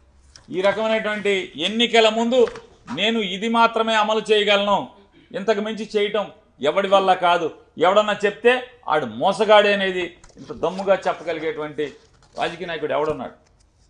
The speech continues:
ఈ రకంగా నిజాయితీగా, నికార్సుగా, ధైర్యంగా, ఆత్మస్థైర్యంతో, గుండెల నిండా నిజాయితీ అనేటువంటి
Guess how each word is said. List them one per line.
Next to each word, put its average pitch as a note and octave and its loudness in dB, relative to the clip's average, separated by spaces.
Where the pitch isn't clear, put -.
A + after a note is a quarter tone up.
ఈ D#3+ -4
రకంగా G#3 4
నిజాయితీగా, A3 6
నికార్సుగా, A3 4
ధైర్యంగా, G#3+ 8
ఆత్మస్థైర్యంతో, G3 2
గుండెల G#3 2
నిండా G3+ 4
నిజాయితీ F3+ 8
అనేటువంటి G#3 0